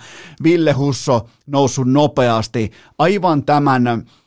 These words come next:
mun papereissa merkittävimmän tilaston kärkikahinoihin sijalle neljä tai viisi, joten Ville Husso, mä muistan vielä, kun te epäilitte, tai ette välttämättä edes epäillyt, mutta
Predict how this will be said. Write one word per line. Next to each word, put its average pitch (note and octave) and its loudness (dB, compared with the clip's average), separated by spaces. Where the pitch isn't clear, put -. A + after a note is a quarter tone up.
mun E3 0
papereissa C3+ -2
merkittävimmän A#2 -2
tilaston A#2 -2
kärkikahinoihin A#2 -2
sijalle A2+ -4
neljä B2 0
tai G#2+ -4
viisi, B2 -2
joten A2 -6
Ville D#3+ -2
Husso, B2+ -4
mä G#2+ -8
muistan E3+ -2
vielä, E3 0
kun C3+ -8
te C#3+ -4
epäilitte, D3+ -2
tai C3+ -6
ette A#3 -12
välttämättä E3+ -4
edes C#3 -2
epäillyt, C#3+ -2
mutta A#2+ -2